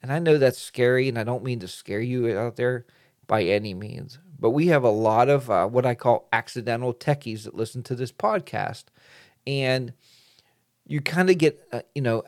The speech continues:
accidentally get involved in technology. You're really there to be a finance manager. Uh, one time it was an H R person that I ran into when I started with, uh, consulting with one company. They're like, "Oh, yeah, I run all the servers and everything. I put users on there, and I, I create them email account things." And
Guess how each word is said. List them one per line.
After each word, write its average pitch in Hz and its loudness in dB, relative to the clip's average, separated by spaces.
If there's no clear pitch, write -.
accidentally 143 0
get 127 2
involved 120 2
in 156 0
technology. 165 -4
You're 123 -6
really 143 6
there 127 2
to 123 -2
be 104 -6
a 87 -6
finance 123 -8
manager. 135 -6
Uh, 95 -10
one 113 -4
time 120 0
it 95 -10
was 107 -8
an 98 -14
H 123 -4
R 117 4
person 143 -4
that 110 -6
I 117 2
ran 120 -2
into 123 -4
when 110 -6
I 101 -8
started 113 -4
with, 117 -6
uh, 113 -6
consulting 123 -6
with 113 -12
one 131 -6
company. 92 -10
They're 113 -6
like, - -10
"Oh, 180 8
yeah, 180 6
I 175 4
run 175 2
all 131 2
the 110 -6
servers 113 -2
and 101 -10
everything. 110 -8
I 127 -2
put 135 -4
users 110 -8
on 110 -8
there, 117 -8
and 104 -10
I, 107 -8
I - -6
create 113 -6
them 104 -8
email 113 -6
account - -10
things." 110 -10
And 95 -14